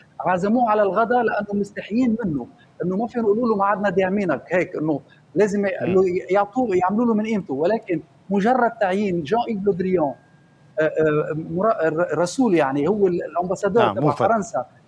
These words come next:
Speaker 1: بخصوص لبنان، بعد ما صار لنا سنة عنا الخلية اللبنانية تعمل ليلا نهارا مع السفراء اللي معروفين هن إيمانويل بون ورئيس المخابرات، آه، آه، بنار إيمي وغيره، بيجي ب-، آه، ماكرون بيقول: "خلص أنتم كلكم ما بقى لكم علاقة." صار جان إيف لودريان هو المسؤول.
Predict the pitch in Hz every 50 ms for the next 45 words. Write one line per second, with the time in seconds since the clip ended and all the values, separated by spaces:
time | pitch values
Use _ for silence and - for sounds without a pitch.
0 | - 175 - - 285 254 - - 226 190 196 208 196 175 160 - - - - _
1 | - 180 196 226 196 220 220 - - 247 240 240 233 - - 311 294 269 220 175
2 | - - - - 156 180 202 214 202 208 - 208 233 254 240 220 226 190 214 233
3 | 233 254 262 247 214 - - 233 226 220 214 208 208 226 240 240 233 226 220 214
4 | 208 220 240 240 226 202 175 156 - - _ _ _ 185 208 202 190 196 190 -
5 | 202 175 170 226 233 233 196 190 190 190 185 170 175 180 175 - 240 226 214 175
6 | 185 202 196 196 180 180 - - _ - 175 185 190 196 196 190 185 180 185 233
7 | 226 208 180 165 170 185 185 - 196 190 190 - - 196 180 196 202 208 208 202
8 | - - - _ _ - 160 170 170 175 165 170 170 160 151 185 202 214 208 208
9 | - 196 202 214 233 208 180 196 226 240 247 214 214 233 220 233 226 190 214 -
10 | 185 185 185 - 180 175 190 196 - - 247 240 190 - 202 226 208 - 247 240
11 | 214 - 247 247 233 - - - - 254 220 - 226 226 214 220 - - - 185
12 | 175 175 185 202 208 - 233 233 - - - - - - - 202 196 175 208 233
13 | 247 240 226 202 208 202 202 196 185 196 170 190 220 226 202 202 220 214 - 185
14 | - - 370 330